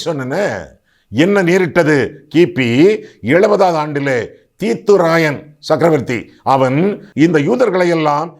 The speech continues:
சிதற பண்ணினான் என்று சொல்லி வேதத்திலே வாசிக்கிறோம். தேவாலயத்தை அழித்தான், ஜனங்களை சிதறடிக்க பண்ணினான். அன்றைக்கு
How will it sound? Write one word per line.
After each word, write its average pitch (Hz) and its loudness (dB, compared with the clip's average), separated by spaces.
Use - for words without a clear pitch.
சிதற 240 -4
பண்ணினான் 180 -4
என்று 160 -6
சொல்லி 139 -4
வேதத்திலே 139 0
வாசிக்கிறோம். 120 -2
தேவாலயத்தை 226 2
அழித்தான், 185 0
ஜனங்களை 202 0
சிதறடிக்க 185 0
பண்ணினான். 139 -4
அன்றைக்கு 180 4